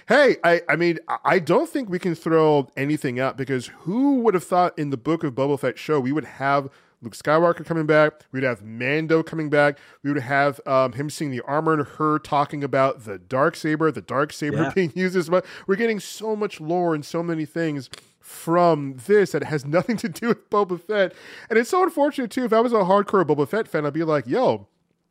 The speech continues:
Speaker 1: why are they doing my guy like this? They're making him soft, they're making him weak, and everything else in the show is better." Fennec Shand, I think, is a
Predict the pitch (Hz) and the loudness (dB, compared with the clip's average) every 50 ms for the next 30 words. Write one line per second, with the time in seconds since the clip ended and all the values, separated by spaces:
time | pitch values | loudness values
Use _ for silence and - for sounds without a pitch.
0 | _ - - - 131 165 226 269 226 247 233 220 202 151 - 156 190 233 208 143 | _ -20 -16 -8 -6 -4 -2 0 0 0 2 2 0 2 2 2 2 2 2 0
1 | 127 - 113 107 - 123 127 135 127 117 90 85 - - - 156 139 147 151 151 | 0 -2 -6 -8 -6 -6 -6 -6 -8 -10 -14 -14 -14 -8 -4 0 2 4 4 2
2 | 151 - - 113 117 - 110 104 95 95 - 135 147 156 156 - - - - - | 2 -2 -8 -10 -10 -8 -10 -16 -18 -8 -4 0 0 0 0 -2 -10 -18 -18 -14
3 | - - 147 175 214 262 - 254 208 170 - - - 233 247 233 - 214 185 170 | -8 -2 -2 -2 -2 -2 -2 -2 -4 -4 -6 -10 0 0 0 0 0 -4 -4 -4
4 | - - 233 214 208 190 180 - - 175 180 165 - 240 247 226 175 120 - - | -4 -2 -2 0 2 0 0 0 -2 -4 -6 -2 0 2 4 4 2 0 -2 -6
5 | - 202 196 190 - - - 208 196 202 196 180 160 - 151 160 156 - 175 151 | -6 -4 -4 -6 -6 -8 -6 -4 -4 -2 -2 -2 -2 -2 -2 -4 -2 -4 -6 -8
6 | 147 120 123 | -6 -8 -8